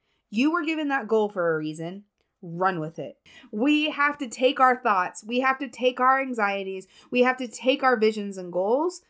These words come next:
because they're ours. They're what's been brought to us, and then we have to work with those. I hope these four things are things that in your business you are able to look at and say,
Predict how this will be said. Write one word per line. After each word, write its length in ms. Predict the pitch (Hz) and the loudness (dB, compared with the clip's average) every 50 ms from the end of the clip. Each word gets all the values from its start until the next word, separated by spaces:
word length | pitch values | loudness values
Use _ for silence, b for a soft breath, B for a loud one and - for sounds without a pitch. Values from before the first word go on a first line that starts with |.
| _ _ _ _ _ _ | _ _ _ _ _ _
because 300 | 226 208 214 247 226 214 | -6 -2 0 0 0 0
they're 220 | 208 196 - - | 0 -2 -2 0
ours. 540 | 185 185 190 175 156 143 143 165 - - - _ _ | 4 4 4 4 4 0 -4 -8 -12 -14 -16 _ _
They're 160 | 202 208 214 | -2 -2 0
what's 300 | 220 220 233 240 233 214 | 2 2 0 0 -2 -4
been 300 | 185 170 214 214 208 190 | -4 -2 0 0 -2 -4
brought 300 | 170 175 175 185 202 - | -4 -2 -2 -2 -2 -4
to 120 | - 220 | -4 -4
us, 140 | 202 196 202 | -4 -4 -4
and 100 | 202 190 | -8 -10
then 120 | 185 190 185 | -10 -10 -10
we 100 | 190 190 | -10 -8
have 200 | 190 185 180 175 | -6 -6 -6 -6
to 80 | - 170 | -6 -6
work 280 | 160 160 160 160 - | -4 -4 -4 -4 -4
with 180 | 165 156 156 _ | -6 -8 -8 _
those. 440 | - 165 151 - 123 202 - - - _ _ _ _ _ _ _ _ _ _ _ _ _ - | -14 -12 -12 -12 -12 -14 -16 -18 -20 _ _ _ _ _ _ _ _ _ _ _ _ _ 0
I 140 | - 262 269 | 2 2 2
hope 380 | 233 233 277 311 320 - - | 2 2 2 2 2 -2 -6
these 300 | - 269 262 262 262 247 | -6 -4 -4 -4 -6 -8
four 340 | - _ - 233 233 226 220 214 | -6 _ 2 4 4 4 4 0
things 420 | 214 - 220 214 208 208 208 202 | -2 -4 -2 -2 -2 -4 -4 -4
are 180 | - 208 214 202 | -2 -2 -2 0
things 320 | 208 233 220 214 214 208 | 0 -2 -2 -2 -2 -4
that 180 | 214 - - 220 | -4 -6 -4 -4
in 140 | 220 220 | -4 -2
your 220 | 208 196 190 202 208 | 0 2 2 2 2
business 540 | 202 202 202 202 220 240 254 269 285 285 b b b b b b b b b b b _ _ | 2 0 -2 -2 -4 -6 -6 -6 -8 -10 b b b b b b b b b b b _ _
you 280 | - 208 226 254 262 254 | 0 2 4 6 6 8
are 120 | 247 247 | 6 8
able 300 | 226 226 233 214 226 220 | 8 6 6 6 6 2
to 160 | 214 - 240 214 | 2 2 0 2
look 240 | 202 196 202 202 | 2 0 0 2
at 260 | - 220 208 202 - 151 | 2 2 2 2 0 -2
and 120 | 180 180 | -4 -2
say, 360 | - 196 175 165 160 143 - | 2 4 4 4 4 2 -2